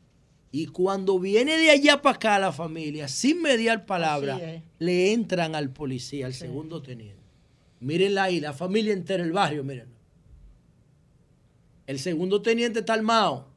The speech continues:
Speaker 1: Y miren el juidero cuando tira el primer tiro.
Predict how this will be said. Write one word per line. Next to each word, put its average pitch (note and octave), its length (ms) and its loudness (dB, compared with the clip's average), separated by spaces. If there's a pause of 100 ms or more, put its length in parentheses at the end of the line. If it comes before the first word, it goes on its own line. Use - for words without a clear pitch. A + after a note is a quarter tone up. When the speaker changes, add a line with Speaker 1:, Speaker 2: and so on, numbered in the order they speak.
(420)
Speaker 1:
Y D3 100 -2
miren F#3 320 2
el G#3+ 100 2
juidero G#3+ 500 0
cuando E3 280 -8
tira F3 200 -2
el E3 80 -6
primer D#3 320 -12
tiro. A#2 360 -12